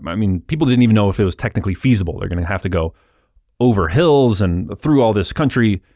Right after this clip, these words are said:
It's a huge technical undertaking. And Standard Oil pulls out every dirty trick in their bag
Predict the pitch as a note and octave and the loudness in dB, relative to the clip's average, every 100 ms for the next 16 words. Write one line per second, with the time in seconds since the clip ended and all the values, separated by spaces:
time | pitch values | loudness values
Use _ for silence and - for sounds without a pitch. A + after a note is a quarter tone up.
0 | _ A#2 - A#2 A#2+ A2+ G2+ - A2 C3+ | _ -8 -6 -2 -2 0 -4 -4 -4 -4
1 | C#3+ F2 - - - _ _ _ _ _ | -4 -6 -10 -16 -20 _ _ _ _ _
2 | _ _ _ _ - A#2+ - A3+ E3 A2+ | _ _ _ _ -6 -4 0 2 4 2
3 | G2 - A2 G2 - C#3+ C#3+ C#3 A#2 G#2 | 2 -2 -2 -2 -4 -6 0 0 2 0
4 | - G2 G2 F#2 F2 E2+ | -2 -2 -2 -2 -4 -6